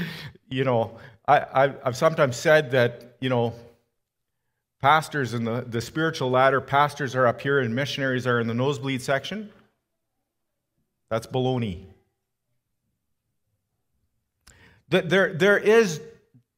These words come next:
yes, there are different callings, but really every last follower of Christ, every believer is called to commit to Christ and to provide reasonable service based on what God requires of us.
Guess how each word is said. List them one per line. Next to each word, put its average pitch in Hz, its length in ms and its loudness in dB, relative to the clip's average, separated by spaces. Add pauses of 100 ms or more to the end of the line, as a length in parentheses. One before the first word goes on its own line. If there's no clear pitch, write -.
(420)
yes, 190 280 4
there 190 120 2
are 175 60 4
different 147 300 -4
callings, 151 580 2
but 165 200 -2
really 214 520 -4
every 208 340 -2
last 175 400 2
follower 175 400 2
of 131 140 -6
Christ, 165 320 0
every 175 240 -2
believer 170 360 -2
is 127 120 -4
called 190 640 -2
to 147 100 -2
commit 170 680 -2 (920)
to 240 180 2
Christ 120 720 -2 (800)
and 147 140 2
to 151 100 -4
provide 165 600 2
reasonable 170 640 -2
service 165 440 -4
based 147 300 -4
on 143 140 -4
what 135 180 -4
God 135 240 -2
requires 131 460 -10
of 107 100 -10
us. 80 300 -8